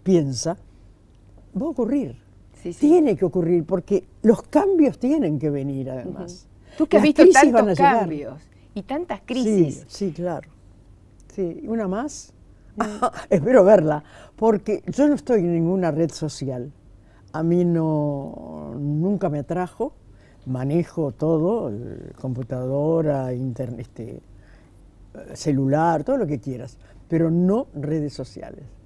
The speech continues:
Speaker 1: Porque cuando yo empecé a ver a mi nieta mayor, que ahora tiene veinticinco años, que empezó con,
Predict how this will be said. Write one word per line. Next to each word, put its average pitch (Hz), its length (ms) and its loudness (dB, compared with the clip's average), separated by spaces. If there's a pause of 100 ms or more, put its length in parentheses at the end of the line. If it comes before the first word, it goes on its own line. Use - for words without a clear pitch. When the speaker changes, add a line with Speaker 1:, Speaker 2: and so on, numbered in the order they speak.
(680)
Speaker 1:
Porque 220 380 -4
cuando 226 280 0
yo 277 120 0
empecé 277 340 -4
a 226 60 -2
ver 214 200 -2
a 202 40 0
mi 180 160 -2
nieta 175 560 -2
mayor, 147 540 -2 (340)
que 139 80 -6
ahora 147 180 0
tiene 160 220 -2
veinticinco 143 640 -6
años, 147 200 -6
que 147 60 -10
empezó 143 400 -6
con, 139 160 -10